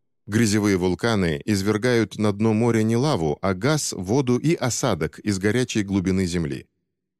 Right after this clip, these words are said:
Вода над грязевым вулканом не горячая, но теплее, чем где бы то ни было. Я сливаюсь в очень большой коллектив.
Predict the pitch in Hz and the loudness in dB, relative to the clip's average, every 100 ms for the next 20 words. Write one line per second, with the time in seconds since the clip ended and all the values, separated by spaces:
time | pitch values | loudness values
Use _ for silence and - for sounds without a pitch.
0 | _ - 117 127 170 156 101 90 101 98 | _ -4 -2 0 0 2 0 0 0 0
1 | 98 90 90 92 101 95 107 156 139 143 | 0 0 -2 -2 -2 0 0 0 0 0
2 | 127 82 87 78 - _ - 143 - 139 | 0 -2 -2 -2 -4 _ -2 0 0 -2
3 | 165 113 73 71 139 123 110 117 165 143 | 2 2 2 0 0 0 0 0 0 0
4 | 127 104 71 67 65 _ _ _ _ _ | 0 0 -2 -4 -6 _ _ _ _ _
5 | _ _ 92 110 101 107 107 123 117 104 | _ _ 0 0 0 0 2 2 2 0
6 | - 107 92 160 - 147 120 107 - 135 | 0 -2 0 0 0 -2 0 -2 0 -4
7 | - 87 71 - 139 - | -2 -4 -4 -6 -8 -8